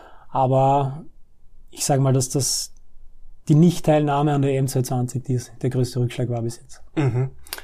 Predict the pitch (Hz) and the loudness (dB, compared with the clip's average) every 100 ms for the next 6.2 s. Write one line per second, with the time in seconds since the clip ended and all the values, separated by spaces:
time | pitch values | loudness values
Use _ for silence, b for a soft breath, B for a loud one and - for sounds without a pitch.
0 | B 123 120 - 139 131 139 151 123 131 | B -2 -2 0 -2 0 0 2 2 2
1 | 123 131 135 139 135 170 160 151 147 139 | 0 0 -2 -2 -2 -4 -2 -2 0 -2
2 | 151 - - 131 139 139 143 143 139 143 | -2 -2 -2 -2 -2 -4 -4 -6 -6 -6
3 | 135 143 147 143 - - - 123 123 143 | -2 -2 0 -2 -4 -2 0 2 0 0
4 | 123 - - 175 B B B B B B | -2 -4 -8 -10 B B B B B B
5 | B B B - 170 156 156 165 175 175 | B B B -4 4 6 8 10 10 10
6 | 190 185 | 8 4